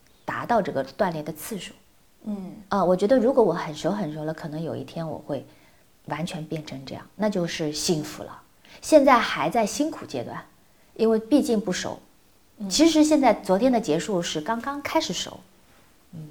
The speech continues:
Speaker 2: 所以那是一个什么心态呢？就是说刚刚要开始，然后它就结束了。
Speaker 1: 接受的状态，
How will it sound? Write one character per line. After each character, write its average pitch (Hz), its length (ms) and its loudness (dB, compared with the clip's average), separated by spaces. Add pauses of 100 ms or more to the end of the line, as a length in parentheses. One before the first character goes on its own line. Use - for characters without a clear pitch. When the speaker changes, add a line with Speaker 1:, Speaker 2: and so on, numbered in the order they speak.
(680)
Speaker 2:
所 - 140 -4
以 359 60 -4
那 381 80 -4
是 247 120 -6
一 196 40 -6
个 220 60 -4
什 220 160 -10
么 - 100 -12
心 208 240 -8
态 170 280 -12
呢？ - 120 -16
就 220 140 -8
是 190 80 -4
说 233 160 -8
刚 254 320 -4
刚 269 220 0
要 196 120 2
开 233 240 -2
始， - 200 -6
然 - 120 -6
后 208 80 -8
它 208 120 -10
就 220 100 -12
结 - 240 -12
束 269 240 -8
了。 180 60 -8 (880)
Speaker 1:
接 285 200 4
受 277 220 0
的 180 100 -6
状 170 300 -10
态， - 180 -12